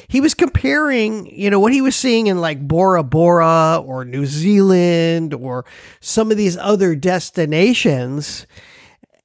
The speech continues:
and trying to compare that with Hawaii and, and trying to get accommodations along those lines. And whenever I hear that, you know, I have to kinda go on an educa-, edumacation type of, <laughs> uh, journey with folks.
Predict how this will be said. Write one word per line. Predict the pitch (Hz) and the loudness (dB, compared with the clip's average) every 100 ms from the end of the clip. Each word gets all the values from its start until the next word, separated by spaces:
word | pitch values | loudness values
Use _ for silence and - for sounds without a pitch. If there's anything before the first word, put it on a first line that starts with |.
| _ _ _ _ | _ _ _ _
and | 190 208 | -6 -4
trying | - 285 | -2 -2
to | 302 | -2
compare | 349 208 240 226 | -2 0 0 0
that | 214 | 0
with | 190 | 0
Hawaii | 220 170 151 160 151 139 | 0 2 4 2 0 -4
and, | 143 | -8
and | 147 175 | -8 -10
trying | 165 226 285 302 | -6 -4 -2 -2
to | |
get | 196 220 190 | -2 -2 -2
accommodations | 180 196 196 185 190 185 170 151 | -6 -2 0 2 0 -2 -4 -4
along | 160 151 151 | 0 0 0
those | 151 151 | -4 -2
lines. | 220 262 | -2 0
And | 196 | -2
whenever | 190 202 247 | -2 -2 0
I | 320 240 | 0 2
hear | 202 254 | 2 2
that, | 208 165 135 | 2 0 0
you | 170 | 0
know, | 175 | 0
I | 170 | 0
have | 214 254 | 0 -2
to | 285 | -6
kinda | - 240 190 | -4 -2 0
go | 185 | 0
on | 170 165 | 2 2
an | 160 | 0
educa-, | 170 180 - 185 185 | 0 -2 -2 -2 0
edumacation | 208 196 190 - 196 202 165 | -2 -2 -2 0 0 0 -6
type | 131 151 160 | -4 -6 -6
of, | 147 214 | -6 -2
<laughs> | |
uh, | 185 196 202 185 - - - 233 196 | -2 -2 -4 -6 -14 -20 -20 -16 -4
journey | 175 220 262 262 | 2 4 4 2
with | 175 165 | 0 -4
folks. | - 160 131 123 | -2 -4 -4 -10